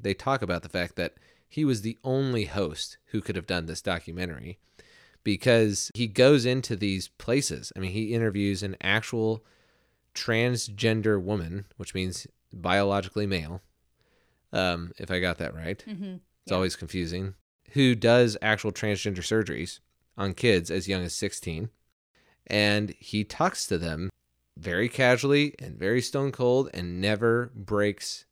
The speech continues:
Speaker 1: his posture or comes off as hostile or anything. So that alone is worth the,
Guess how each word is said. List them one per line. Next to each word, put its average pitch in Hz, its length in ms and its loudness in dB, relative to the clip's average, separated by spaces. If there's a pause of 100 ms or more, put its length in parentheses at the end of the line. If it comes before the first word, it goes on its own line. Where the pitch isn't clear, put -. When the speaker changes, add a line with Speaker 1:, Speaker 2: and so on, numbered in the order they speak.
(300)
Speaker 1:
his 101 300 0
posture 90 640 -4 (520)
or 104 180 2
comes 120 300 -4
off 104 200 4
as 87 120 -6
hostile 127 540 0
or 92 100 -2
anything. 101 440 -2 (340)
So 123 140 0
that 190 220 6
alone 107 420 2
is 87 160 -8
worth 87 440 -4 (640)
the, 87 540 -2